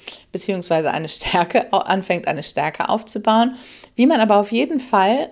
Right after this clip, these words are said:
von all diesen drei Dingen etwas beherrscht, damit man halt wirklich seine Ziele erreichen kann. Fangen wir mal an mit dem Thema,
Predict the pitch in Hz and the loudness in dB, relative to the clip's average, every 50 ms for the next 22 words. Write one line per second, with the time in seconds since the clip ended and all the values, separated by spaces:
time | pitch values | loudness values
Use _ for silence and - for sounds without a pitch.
0 | - - - - 240 220 202 - - - 247 285 330 320 294 262 247 247 233 220 | -12 -12 -4 -2 -2 -2 -2 -4 -2 0 0 0 0 0 0 0 2 2 2 0
1 | - 208 196 196 196 196 233 247 214 196 196 220 262 - - - - - - - | 2 2 0 0 2 2 2 2 2 2 2 0 -2 -2 -6 -16 -20 -20 -20 -14
2 | _ - 208 214 - 226 233 226 226 - 208 196 - - 262 254 233 254 247 - | _ -4 -4 0 2 2 2 2 2 -2 -2 -2 0 2 2 4 4 2 0 -2
3 | - 214 202 202 226 226 226 - 226 220 185 190 185 180 - 170 185 - 202 196 | -2 0 2 0 0 -2 0 0 0 0 0 -4 -6 -6 -6 -8 -6 -4 -4 -4
4 | - - 175 180 170 165 170 - - 170 147 147 151 - 165 170 151 151 147 143 | -2 -4 -4 -4 -4 -6 -8 -10 -8 -8 -6 -6 -6 -6 -8 -6 -8 -8 -8 -10
5 | - - 147 - - - - - - _ - - - - - _ _ _ _ _ | -12 -16 -16 -18 -16 -18 -18 -18 -18 _ -20 -20 -20 -20 -20 _ _ _ _ _
6 | _ - 254 262 285 302 285 254 240 202 185 - - 196 208 233 302 392 403 - | _ 0 0 2 2 4 4 4 4 2 2 0 0 0 0 0 0 -2 -6 -12
7 | _ _ - 214 214 214 - 196 190 190 - 226 233 233 247 262 254 254 262 285 | _ _ -2 -2 0 0 0 -2 -2 -2 2 2 4 6 6 6 6 6 6 4